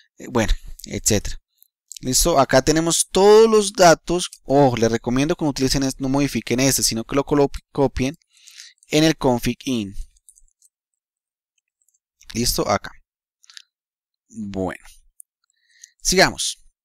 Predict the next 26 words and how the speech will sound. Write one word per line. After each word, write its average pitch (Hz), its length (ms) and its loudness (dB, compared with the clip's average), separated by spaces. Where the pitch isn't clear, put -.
Como 175 280 2
es 180 80 2
común, 226 300 2
es 196 80 2
probable 190 220 4
que 208 80 2
a - 20 6
algún 156 160 0
usuario 165 280 2
se 180 100 0
le 170 80 2
olvide 135 240 2
la 143 100 2
contraseña. 139 680 0
Para 190 300 8
eso 190 280 4
existe 139 340 2
el 135 60 0
formulario 123 440 2
de 135 40 4
olvidó 127 380 2
su 131 120 -4
contraseña. 127 600 -4
Acá 104 200 -8
lo 101 80 -6
tenemos. 123 540 -6